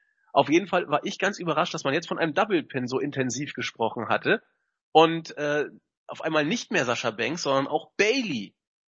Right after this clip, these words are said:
wieder ins Matchgeschehen gebracht hat. Da hab ich letzte Woche noch gesagt, „Mensch, finde ich gut, man musste die Situation irgendwie klären, man musste sie eigentlich auch zugunsten von Sascha Banks klären“, das hat man jetzt gemacht.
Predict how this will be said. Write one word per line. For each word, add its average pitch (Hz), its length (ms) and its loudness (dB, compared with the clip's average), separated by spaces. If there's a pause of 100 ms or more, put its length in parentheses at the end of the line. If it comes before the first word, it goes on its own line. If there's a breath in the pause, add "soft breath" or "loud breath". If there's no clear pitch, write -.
wieder 135 180 2
ins - 340 -8
Matchgeschehen 117 960 -4
gebracht 107 380 -4
hat. 202 120 -6
Da 120 40 4
hab 120 120 0
ich 165 100 0
letzte 185 220 -2
Woche 180 140 -2
noch 185 140 0
gesagt, 175 240 -2
„Mensch, 208 220 0
finde 160 180 0
ich - 80 -8
gut, 214 180 -6
man 156 120 2
musste 190 240 -4
die 165 40 -2
Situation 143 380 -2
irgendwie 135 300 -4
klären, 135 400 0 (240 soft breath)
man 131 100 2
musste 160 240 -2
sie 151 160 0
eigentlich 147 260 0
auch 139 120 2
zugunsten 147 440 -2
von 135 160 -2
Sascha 131 260 2
Banks 175 340 0
klären“, 123 280 0
das 131 200 2
hat 147 100 -6
man 139 140 -2
jetzt - 160 -4
gemacht. 117 400 0